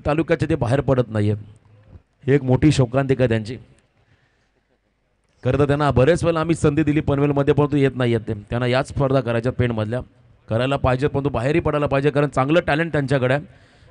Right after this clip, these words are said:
आणि हा संपूर्ण ताफा दत्ता कांबळे साहेब, त्यांचे सर्व सहकारी, स्वतः लल्ला वास्कर इंज्युअर्ड आहेत, आपण पाहता राजू दादा,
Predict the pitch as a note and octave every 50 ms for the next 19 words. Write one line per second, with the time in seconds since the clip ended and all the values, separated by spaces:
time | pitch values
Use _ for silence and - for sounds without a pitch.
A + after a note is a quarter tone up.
0 | - - C3+ D#3+ E3 F3+ G3 F#3+ - F3+ F#3 F3 - A3+ A3+ G#3+ A3 - F#3+ D#3+
1 | - D3+ C#3 A2 G#2 G2+ - - - _ _ _ _ _ _ _ _ - - _
2 | - B2 B2 - D#3 C#3+ - C#3+ C#3 C#3 D3 D#3+ D#3 - D#3 D3 - D3+ D3 D3+
3 | D3 - D3 C#3 D3 D3 - - C#3 C3 D3+ C3 D3 D3 C3+ C3 B2 A#2 G2 -
4 | - - - - - C3 B2+ A#2+ A#2+ B2 C3 B2 A#2+ A#2+ B2 A#2+ - - C#3+ B2+
5 | B2+ B2 A#2+ C3 C#3+ C3+ C3 C3+ C#3+ - - - _ - - - - _ _ _
6 | _ A#2 A#2 - C3 A#2+ B2 B2 A#2+ C3 A#2+ A#2+ A#2+ B2+ C3 B2+ B2+ C#3 C#3+